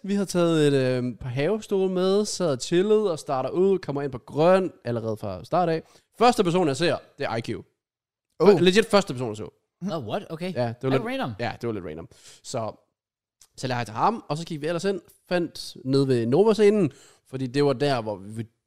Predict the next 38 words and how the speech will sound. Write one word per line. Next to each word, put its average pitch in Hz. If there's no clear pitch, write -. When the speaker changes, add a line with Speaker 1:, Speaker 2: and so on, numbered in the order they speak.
Speaker 1:
vurderede, 123
okay, 120
det, -
det 185
er 165
de 139
fedeste 151
kunstnere, 117
der -
kommer. 92
Det 120
var 135
i -
hvert 131
fald, 123
da 117
Artit 170
kom, 170
og 113
Oddbjerg 110
Speaker 3:
Ja. 110
Speaker 1:
kom. 95
Så, 113
øh, 104
ja, 139
overall, 190
grøn, 160
der 165
kan 147
du 127
også 113
bare 120
join 123
ind 127
her. 127
Hvad 135
synes 113
du? 113